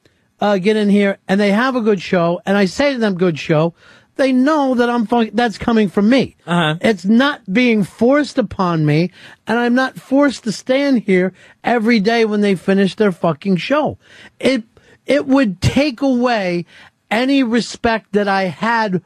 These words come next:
Speaker 1: for coworkers because I would be forced to fucking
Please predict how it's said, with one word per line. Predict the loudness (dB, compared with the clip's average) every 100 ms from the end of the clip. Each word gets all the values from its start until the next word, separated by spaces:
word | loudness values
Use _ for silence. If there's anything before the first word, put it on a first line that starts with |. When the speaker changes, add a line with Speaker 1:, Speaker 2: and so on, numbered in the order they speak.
| _ _
Speaker 1:
for | 0 0 0
coworkers | -4 -4 -2 0 -2 0 0 0 -2 -14 -20 _
because | -2 0 -2 -2
I | -2
would | -2 -2
be | -2
forced | -2 -2 2 2 -2 -10 _ _ _
to | -4 -2
fucking | -2 -4 -4 -4 -4 -4